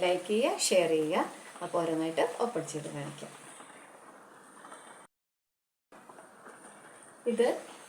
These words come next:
നല്ലൊരു ബ്ലൂ ഷെയ്ഡ് വരുന്ന ഫുൾക്കാരി വർക്കിൽ വരുന്ന മെറ്റീരിയലാണ്. കോട്ട ചെക്കാണ് ഫാബ്രിക്. ഇതിൽ ഫുൾ ഫുൾക്കാരി വർക്കാണ്. ഫ്രണ്ട് സൈഡ് ഫുൾ എംബ്രോയ്ഡറി വർക്ക്, ബാക്ക് സൈഡ്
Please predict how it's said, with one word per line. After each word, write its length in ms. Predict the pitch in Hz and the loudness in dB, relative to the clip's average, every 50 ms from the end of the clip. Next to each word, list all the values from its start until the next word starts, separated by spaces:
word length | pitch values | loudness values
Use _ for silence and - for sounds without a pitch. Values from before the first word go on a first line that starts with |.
| - 220 | 0 2
നല്ലൊരു 280 | 214 208 208 208 208 214 196 208 | 2 2 2 2 0 0 4 8
ബ്ലൂ 160 | 220 226 262 285 - - | 8 10 10 8 4 4
ഷെയ്ഡ് 260 | - 196 180 175 185 190 185 | 4 4 4 4 4 4 4
വരുന്ന 220 | 180 180 196 240 320 - - | 4 4 2 0 -2 -2 -2
ഫുൾക്കാരി 520 | - 269 262 - - - 277 277 294 311 294 247 | 0 0 0 0 2 6 8 8 8 8 6 4
വർക്കിൽ 240 | 190 - - - 175 180 170 | 4 2 2 -2 -2 0 0
വരുന്ന 200 | 160 175 180 180 180 | 0 0 2 2 2
മെറ്റീരിയലാണ്. 640 | 170 170 - 170 165 175 175 175 180 165 165 220 - - - - - - - - | 0 0 -2 -4 -2 0 0 0 0 0 2 2 0 0 -4 -10 -16 -10 -4 0
കോട്ട 160 | 208 196 - 202 190 - 202 | 0 2 4 4 2 4 2
ചെക്കാണ് 380 | 190 - - 214 208 202 208 208 - | -2 0 0 0 0 0 0 -2 0
ഫാബ്രിക്. 440 | 226 208 208 202 220 220 - - 415 - - - 190 | 0 0 2 2 2 2 2 2 0 0 2 0 -2
ഇതിൽ 160 | 190 190 190 202 196 - | -2 -2 -2 -2 0 2
ഫുൾ 160 | 226 269 - - - - | 2 2 2 0 -4 -6
ഫുൾക്കാരി 460 | - 185 180 180 - 196 190 185 190 190 185 | -4 -4 -4 0 2 4 4 4 4 2 2
വർക്കാണ്. 340 | 180 180 - 185 185 254 339 - | 0 0 0 -2 0 0 0 2
ഫ്രണ്ട് 240 | - 202 180 170 - - | 2 2 2 2 2 0
സൈഡ് 220 | 185 175 165 185 185 | 0 2 2 0 0
ഫുൾ 160 | - 240 254 277 - - 180 185 | 0 -2 -2 -2 -2 -2 -2 -2
എംബ്രോയ്ഡറി 380 | 170 165 170 165 160 175 175 180 | 0 0 -2 -2 0 0 0 0
വർക്ക്, 260 | 180 175 - - - - - - - - - - - - - - | 0 -4 -2 -4 -4 -4 -4 -6 -12 -16 -16 -16 -16 -12 -2 6
ബാക്ക് 220 | 202 196 190 190 - | 6 6 6 6 2
സൈഡ് 220 | - 202 185 185 | 2 2 2 2